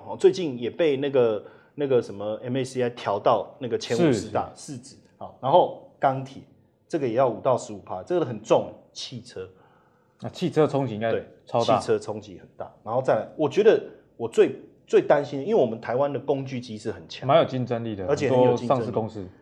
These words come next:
Speaker 1: 可是以工具机来讲，它的未来的这个关税的影响可能是八到九点七，那这个能不能承受得下去？所以我觉得我们不能，就是说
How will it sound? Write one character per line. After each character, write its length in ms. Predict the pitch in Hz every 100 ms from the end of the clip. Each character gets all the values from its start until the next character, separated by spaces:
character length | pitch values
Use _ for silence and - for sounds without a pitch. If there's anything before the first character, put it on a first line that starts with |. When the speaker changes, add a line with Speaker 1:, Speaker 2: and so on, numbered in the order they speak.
| _ _
Speaker 1:
可 100 | 143
是 220 | 135 202 - - _ _ _ _ _
以 160 | 165 131
工 280 | 220 226
具 200 | 220 214
机 220 | 160 156 160
来 180 | 120
讲， 220 | 120 - 95 - _ -
它 260 | - 247
的 260 | 247 147 107 - - _ _ _ _
未 200 | 240 185
来 160 | 127 120
的 220 | 127 117 - _
这 140 | 175
个 140 | 147 120
关 280 | - 147
税 180 | 143 151
的 80 | 120
影 180 | 107 117
响 160 | 120 95 -
可 100 | 110
能 120 | 117
是 120 | 139
八 240 | 131 131
到 160 | 139 123
九 200 | - 101
点 200 | 101 85
七， 360 | 80 - 90 80 _ _ _ _
那 180 | 185 - - _
这 160 | -
个 100 | 208 131
能 160 | 110
不 80 | 127
能 160 | 120 110
承 220 | - 104
受 160 | 131 110
得 120 | 90
下 200 | - 98
去？ 220 | - 104 _ _ _
所 160 | - 269
以 20 |
我 160 | 196
觉 140 | 131 156
得 80 | 165
我 100 | 123
们 100 | 131
不 140 | 262
能， 280 | 175 120 120 - - - _ _
就 160 | - 240
是 60 |
说 300 | 226 220 220